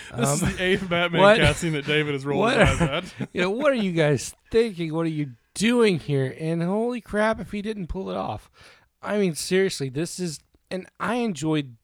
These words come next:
Speaker 2: this time period for Batman, which is something we really hadn't seen before. So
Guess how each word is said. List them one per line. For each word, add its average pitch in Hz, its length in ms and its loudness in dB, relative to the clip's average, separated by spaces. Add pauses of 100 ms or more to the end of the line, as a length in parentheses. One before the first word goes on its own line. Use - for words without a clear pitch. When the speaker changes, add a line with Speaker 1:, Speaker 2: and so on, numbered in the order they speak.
(380)
Speaker 2:
this 147 180 -4
time 147 340 -6
period 101 360 -8
for 104 80 -8
Batman, 92 480 -14 (840)
which 127 220 -2
is 131 80 -4
something 143 320 0
we 135 120 0
really 131 200 0
hadn't 110 240 -4
seen 113 220 -6
before. 95 320 -12
So 107 200 -12